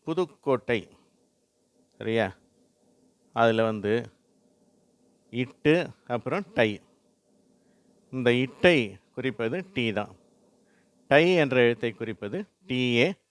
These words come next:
ஐ. அதற்கு கீழே உள்ள வரிசை நன்னா, நினி, நுனு,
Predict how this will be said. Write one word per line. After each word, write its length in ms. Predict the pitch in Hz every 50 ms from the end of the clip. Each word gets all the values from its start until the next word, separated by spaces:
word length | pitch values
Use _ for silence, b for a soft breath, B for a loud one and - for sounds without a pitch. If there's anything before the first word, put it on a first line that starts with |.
| _ _ _ _ _ _ _ _ _ -
ஐ. 120 | 104 101 98 - _ _ _ _ _ _ _ _ _ _ _ _ _ _ _ _ _ _ _ _ _ _ _ _ _ _ _ _ _ _ _ _ _ _ _ _ _ _
அதற்கு 360 | - 127 135 139 139 - 143
கீழே 280 | 123 - 143 147 143 135
உள்ள 300 | 123 113 110 120 175 208 _ _ _ _ _ _ _ -
வரிசை 460 | 104 110 110 107 - - - 92 - - - _ _ _ _ _ _ _ _ _ _ _ _ _ _ _ _ _ _ _ _ _ _ _ _ _ _ _ _ _ _ _ _ _ _ _ _ _ -
நன்னா, 500 | 107 117 120 127 131 135 139 143 143 147 151 160 170 175 - 90 - _ _ _ _ _ _ _ _ _ _ _ -
நினி, 840 | 110 117 127 135 139 139 139 143 143 151 151 156 165 170 - 82 - _ _ _ _ _ _ _ _ _ _ _ _ _ _ _ _ _ _ _ _ _ _ _ -
நுனு, 800 | 117 120 131 139 147 147 151 151 156 160 160 165 147 - 104